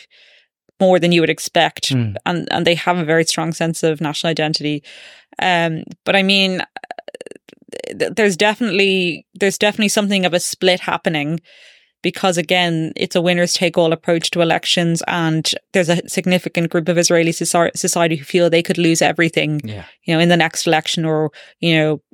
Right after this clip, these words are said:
Speaker 1: because the Supreme Court cannot, you know, strike down kind of, you know, legislation on women's rights, on L G B T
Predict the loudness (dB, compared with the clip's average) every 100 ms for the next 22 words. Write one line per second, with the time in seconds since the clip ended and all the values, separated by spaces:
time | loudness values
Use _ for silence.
0 | -20 _ -6 0 0 0 -2 -4 -2 -2
1 | -2 0 -2 0 -4 -2 0 2 0 0
2 | -4 -6 -10 -20 -14 0 4 4 2 0
3 | 2 2 2 0 2 2 0 -2 -4 0
4 | 2 2 -2 -6 -2 0 2 2 2 2
5 | 0 0 0 0 2 2 2 2 2 2
6 | 0 -4 -4 -4 -4 -4 -2 0 0